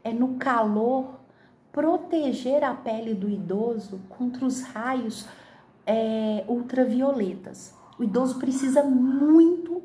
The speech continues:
de sol, tá, gente? A gente não tem que esconder, não, pelo contrário. A gente tem que estimular ele a tomar o solzinho da manhã até dez horas da manhã, colocar uma camiseta, colocar uma roupinha mais leve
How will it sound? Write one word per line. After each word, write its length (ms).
de 260
sol, 680
tá, 260
gente? 480
A 40
gente 180
não 80
tem 140
que 80
esconder, 640
não, 220
pelo 220
contrário. 760
A 20
gente 280
tem 180
que 120
estimular 680
ele 180
a 40
tomar 300
o 60
solzinho 680
da 140
manhã 440
até 240
dez 320
horas 300
da 100
manhã, 560
colocar 380
uma 180
camiseta, 1160
colocar 640
uma 140
roupinha 500
mais 340
leve 480